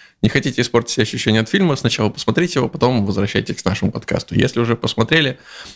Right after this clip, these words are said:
погнали с нами, э, разбирать. Что ещё меня удивило? Знаешь ли ты, Александр, кто такой Бен Шапиро?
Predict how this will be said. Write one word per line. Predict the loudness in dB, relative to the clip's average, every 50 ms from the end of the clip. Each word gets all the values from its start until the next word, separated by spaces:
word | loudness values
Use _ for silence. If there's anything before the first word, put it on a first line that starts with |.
| _ _ _ 0
погнали | 2 4 4 4 4 4 2
с | 2
нами, | 2 0 2 0 -2 -6 -8 _ _ _ -4
э, | -4 0 2
разбирать. | 2 2 2 4 2 2 2 2 0 -4 -14 _ -20 -18 -16 -14 -14 -14 -6 -2
Что | 0 4 4 6
ещё | 6 6 4 4
меня | 2 2 0 -2 -4 -8 -16 _ _ _ _
удивило? | 2 2 4 4 4 6 6 4 4 2 -2 -8 _ _ _ _ _ _ _ _ _ 2
Знаешь | 4 6 6 6 4
ли | 2
ты, | 2 4 4 4 4 2 -2 -2 0
Александр, | 2 2 2 4 2 2 2 2
кто | 2 2 2
такой | 2 2 2 2 4 4
Бен | 4 4 4 2
Шапиро? | 2 0 -4 -4 -4 -2 -4